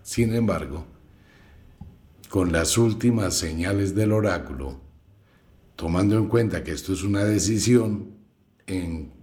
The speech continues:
Venezuela sí va a pasar algo muy terrible. Si no es por cuestiones bélicas, es por un desastre natural. Y nos vamos.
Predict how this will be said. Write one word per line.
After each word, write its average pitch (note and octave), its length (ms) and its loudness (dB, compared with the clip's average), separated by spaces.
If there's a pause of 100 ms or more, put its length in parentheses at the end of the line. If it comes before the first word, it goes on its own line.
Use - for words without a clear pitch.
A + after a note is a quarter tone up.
(140)
Venezuela F2 580 -4
sí G2 260 0
va F2+ 160 0
a E2 80 -6
pasar D#2+ 320 -6
algo C#2+ 220 -8
muy C#2 160 -12
terrible. C2 540 -12 (880)
Si F#2+ 320 0
no B2 300 6
es F2+ 220 -4
por D#2 320 -12
cuestiones G2+ 640 -6
bélicas, G#2 760 -6
es D#2+ 160 -12
por F2+ 160 -8
un D#2+ 160 -10
desastre D#2 500 -14
natural. C#2 440 -18 (880)
Y C3+ 80 6
nos D3+ 160 8
vamos. F3+ 760 0